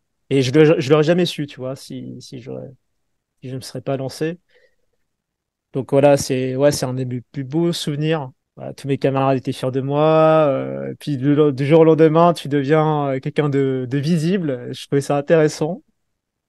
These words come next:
Toi qui, qui allais à l'école, personne te reconnaissait et tout. Puis là, les gens, bah, ça se voyait qu'ils avaient le sourire. C'est comme si tu leur avais redo-, donné un peu de, d'espoir.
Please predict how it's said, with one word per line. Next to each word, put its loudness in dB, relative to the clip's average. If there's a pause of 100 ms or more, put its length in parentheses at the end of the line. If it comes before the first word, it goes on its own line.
(520)
Toi 2
qui, -8
qui -8
allais 0
à 2
l'école, 0
personne -8
te -8
reconnaissait -4
et -4
tout. -6 (880)
Puis -10
là, 0
les -8
gens, -4
bah, -8
ça -6
se -6
voyait 2
qu'ils -6
avaient -2
le -4
sourire. -2
C'est -18
comme -6
si -12
tu -18
leur -6
avais -4
redo-, -4
donné -6
un -6
peu -8
de, -10 (540)
d'espoir. -2